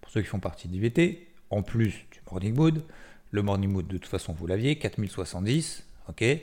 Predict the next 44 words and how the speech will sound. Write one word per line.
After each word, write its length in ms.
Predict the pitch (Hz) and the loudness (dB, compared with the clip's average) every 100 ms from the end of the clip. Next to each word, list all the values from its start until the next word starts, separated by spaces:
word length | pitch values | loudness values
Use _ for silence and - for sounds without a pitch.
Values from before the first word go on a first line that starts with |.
| - - - | -6 -20 -20
c'est 180 | - - | -10 0
la 100 | 92 | 0
grosse 180 | 85 101 | 2 2
zone 160 | 113 110 | 0 0
de 80 | |
polarité. 480 | 92 101 95 92 - - - - - | -4 -4 -4 -6 -12 -14 -14 -18 -10
Donc, 140 | 104 101 | -8 -2
qu'est-ce 180 | 147 - | -2 0
qu'on 180 | 139 | 0
a 60 | 117 | 0
fait 180 | - 113 | 0 0
hier 360 | 95 101 - - | 0 -2 -4 -10
sur 240 | - 107 | -6 -4
le 80 | 95 | -4
S 120 | 87 | -4
P 100 | 95 | -8
cinq 180 | - 87 | -8 -6
cents ? 220 | - 196 - - - - - - - - | -6 -8 -10 -20 -20 -18 -18 -16 -10 -2
On 180 | 110 | 2
était, 520 | 107 101 - 107 98 - - - | 2 0 0 0 0 -6 -20 -6
en 300 | 101 104 104 | 0 4 4
début 260 | 104 113 123 | 2 2 2
de 60 | |
journée, 760 | 107 113 110 110 120 135 139 - - - | 0 0 2 2 2 0 -2 -6 -14 -10
on 140 | 104 101 | -4 -2
était 220 | 95 110 | -2 -2
autour 240 | 110 117 | 0 0
de 80 | 107 | 0
quatre 280 | 101 110 123 | -2 -6 -4
mille 160 | 117 | -4
cent 200 | - 113 | -2 -2
deux. 140 | 107 - - - - - | -2 -6 -12 -16 -14 -12
C'est 160 | - | -6
une 100 | 104 | -4
zone 160 | 104 113 | -2 0
d'achat 280 | 113 104 165 | 0 2 4
ou 100 | 143 | 4
pas ? 180 | - 101 | 4 2
Ou 120 | 90 | 0
c'est 160 | - 107 | -4 -4
intéressant, 460 | 107 117 117 156 | -2 -2 -2 -2
c'est 180 | 151 117 | -4 -4
pas 80 | 117 | -4
intéressant ? 500 | 110 110 98 - | -4 -4 -4 -6